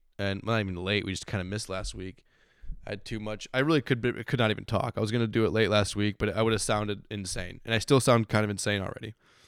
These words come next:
But it would've been way worse. So, thanks for sticking with me. We're gonna do a, a, we're gonna try to do an extra episode this week, hopefully with Keanu.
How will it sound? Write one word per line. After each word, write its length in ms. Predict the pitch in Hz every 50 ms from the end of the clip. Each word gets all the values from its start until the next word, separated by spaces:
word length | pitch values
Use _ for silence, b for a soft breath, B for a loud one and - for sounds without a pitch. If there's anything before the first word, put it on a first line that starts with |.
| b b b b b b b _ _ _ _
But 100 | - 123
it 60 | 120
would've 160 | 123 113 110 107
been 220 | 107 104 104 104 -
way 160 | - 101 -
worse. 340 | - - - - - - - -
So, 500 | - - 147 131 123 123 120 117 110 - _ _ _
thanks 220 | - 131 127 117 -
for 60 | -
sticking 280 | - 131 120 113 113
with 200 | 113 113 110 -
me. 280 | 120 117 113 110 110 110 b b b b b b b
We're 200 | - 123 123 117
gonna 200 | 123 151 151 143
do 300 | 113 107 131 135 131 127
a, 200 | 117 - - 113
a, 80 | 110 -
we're 120 | - 127 123
gonna 120 | 135 135
try 200 | - - 127 127
to 80 | 127 120
do 140 | 120 123
an 60 | 117 104
extra 340 | 98 104 98 - - 110
episode 480 | 101 104 - 113 - - 113 113 110 101
this 220 | 104 101 - -
week, 320 | 110 101 104 117 120 - - b b b b b b b
hopefully 320 | - - 113 110 - 123
with 160 | 120 117 107 -
Keanu. 500 | - - 107 104 104 107 113 120 135 139